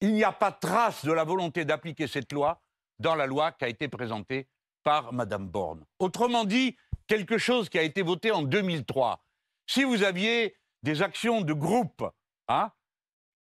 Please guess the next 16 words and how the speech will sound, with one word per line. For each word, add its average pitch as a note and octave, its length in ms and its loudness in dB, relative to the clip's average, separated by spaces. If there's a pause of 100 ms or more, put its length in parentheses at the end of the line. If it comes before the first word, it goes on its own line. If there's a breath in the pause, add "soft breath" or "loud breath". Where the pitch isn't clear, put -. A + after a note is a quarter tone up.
(100)
des D#3+ 140 0
gens G#3 200 0
qui D#3+ 120 -8
se D#3+ 120 -2
regroupent F3+ 440 2
avec C3+ 180 0
un E3+ 120 0
avocat D#3+ 580 2
et D#3 120 -2
qui G#3+ 160 -2
diraient : « E3 240 2
Écoutez, E3+ 320 -2
nous, A#3 300 2
on F#3 120 0
est F#3+ 80 2
retraités, F#3+ 600 0